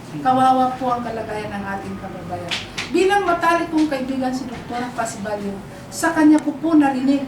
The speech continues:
at mismo personal na karanasan ko na walang oras, walang hating gabi, alas dos ng madaling araw, sa malalayong lugar, example, Ambayat Second, Ambayat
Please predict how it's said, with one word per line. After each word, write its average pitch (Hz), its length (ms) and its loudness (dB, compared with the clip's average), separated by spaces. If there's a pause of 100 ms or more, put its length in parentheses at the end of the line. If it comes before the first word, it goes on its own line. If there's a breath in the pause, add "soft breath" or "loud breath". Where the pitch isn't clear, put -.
at - 320 -2
mismo 285 560 4
personal 294 520 0
na - 120 -10
karanasan 233 640 -2
ko 185 160 -8 (400 loud breath)
na 269 160 2
walang 269 400 4
oras, 302 400 2
walang 254 320 2
hating 320 320 4
gabi, 277 240 0
alas 247 280 -4
dos 311 200 2
ng 285 80 4
madaling 262 360 0
araw, 240 240 -2
sa 277 200 0
malalayong 294 600 6
lugar, 277 280 0 (240)
example, 262 560 -4 (400 loud breath)
Ambayat 285 520 4
Second, 254 480 -4
Ambayat 233 280 -4